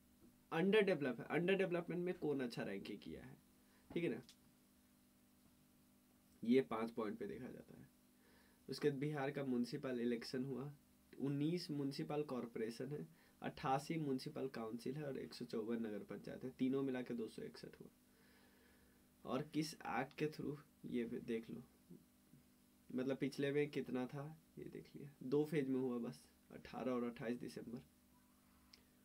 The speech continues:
और ये कुछ याद नहीं रखना है।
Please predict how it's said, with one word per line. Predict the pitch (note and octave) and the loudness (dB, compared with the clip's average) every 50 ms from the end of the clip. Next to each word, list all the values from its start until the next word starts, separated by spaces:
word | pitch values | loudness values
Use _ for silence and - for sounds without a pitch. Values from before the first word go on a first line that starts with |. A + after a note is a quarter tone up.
| - - - - - - A2+ | -20 -20 -20 -20 -14 -10 -6
और | A2 A2+ A2 A2 A2 A2+ - - - - - - - - | -4 -4 -2 -4 -6 -8 -10 -12 -16 -20 -20 -20 -12 -8
ये | - A2+ A#2 | -6 -6 -4
कुछ | A#2 - A#2 - - | -4 -6 -6 -6 -6
याद | A#2 A2 G#2+ A2 A#2 | -6 -4 -4 -4 -4
नहीं | A2+ A2+ A2 | -4 -4 -4
रखना | A2 A2+ A#2 C3 B2+ A#2 | -4 -6 -6 -6 -6 -6
है। | A2+ - | -6 -8